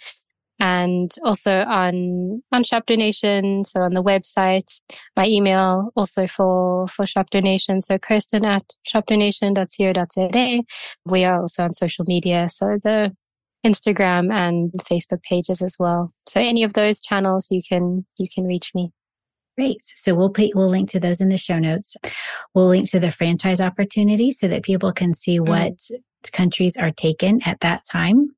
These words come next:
Speaker 2: So
Speaker 1: Yeah.
Speaker 2: assuming that page stays active,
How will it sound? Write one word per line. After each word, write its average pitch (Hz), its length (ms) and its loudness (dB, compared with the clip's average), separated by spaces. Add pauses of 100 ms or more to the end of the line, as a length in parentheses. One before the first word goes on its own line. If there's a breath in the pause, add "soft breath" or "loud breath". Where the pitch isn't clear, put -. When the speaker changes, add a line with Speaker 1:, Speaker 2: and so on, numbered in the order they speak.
(160)
Speaker 2:
So 165 420 0
Speaker 1:
Yeah. - 80 -2
Speaker 2:
assuming 175 380 0
that 170 200 -2
page 170 280 -2
stays 165 500 -2 (140)
active, 220 520 -2